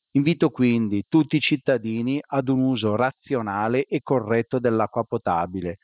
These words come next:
al fine di evitare inutili sprechi. In questo momento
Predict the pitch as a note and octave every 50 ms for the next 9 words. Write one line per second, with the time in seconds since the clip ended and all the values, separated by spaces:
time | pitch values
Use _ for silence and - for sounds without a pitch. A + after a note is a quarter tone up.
0 | _ _ _ _ _ - - B2+ B2+ - - C#3 C#3 C3 A#2+ A2 G#2 G2+ A#2+ C3
1 | C3 A#2+ C3 C3 - - G#2+ G2 F#2+ G#2 G#2+ A#2+ C3+ - F3+ C#3 B2 B2 A#2 -
2 | B2 A#2 A#2 A2 - - - G#2 F#2+ F2+ E2+ - - F2 F2 - _ _ _ _
3 | _ _ _ _ _ - C3 C3 B2+ D3 C#3 - - D3+ C#3+ C3 A#2+ A#2 A2+ A2+
4 | A2+ A2 - - C3+ C3+ D3 - _